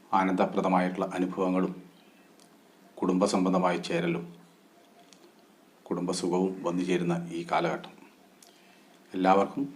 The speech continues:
ഈ വിഷുക്കാലം നല്ല അനുഭവങ്ങൾ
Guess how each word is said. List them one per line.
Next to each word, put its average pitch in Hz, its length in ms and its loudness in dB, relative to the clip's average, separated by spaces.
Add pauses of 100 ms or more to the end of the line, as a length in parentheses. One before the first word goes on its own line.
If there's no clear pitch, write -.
(920)
ഈ 95 100 2 (220)
വിഷുക്കാലം 92 520 2 (1500)
നല്ല 95 260 4 (160)
അനുഭവങ്ങൾ 104 460 4